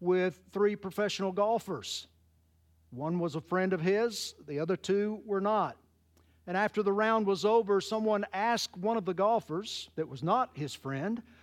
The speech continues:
how he liked playing golf with Mister Graham, and he was very hostile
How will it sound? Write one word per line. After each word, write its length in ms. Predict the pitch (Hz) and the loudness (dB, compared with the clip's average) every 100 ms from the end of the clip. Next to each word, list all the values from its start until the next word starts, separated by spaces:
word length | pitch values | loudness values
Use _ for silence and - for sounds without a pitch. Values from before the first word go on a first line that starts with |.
| - - - | -20 -14 0
how 220 | 190 214 | 4 4
he 160 | 202 | 4
liked 400 | 202 220 247 - | 4 4 2 0
playing 260 | 190 190 175 | 0 0 2
golf 320 | 165 170 170 - - | 2 2 0 -6 -12
with 440 | 175 165 160 - _ _ _ _ | -4 0 -2 -4 _ _ _ _
Mister 240 | 147 147 139 | -8 -8 -6
Graham, 500 | 147 156 208 240 233 | -2 0 0 -2 -4
and 240 | 180 175 170 | -4 -2 -2
he 160 | 190 | 0
was 180 | 190 175 | 0 -2
very 460 | 151 226 240 240 233 | 0 2 2 2 -2
hostile 640 | - 226 226 - - 185 | -8 -4 -2 -2 -2 -6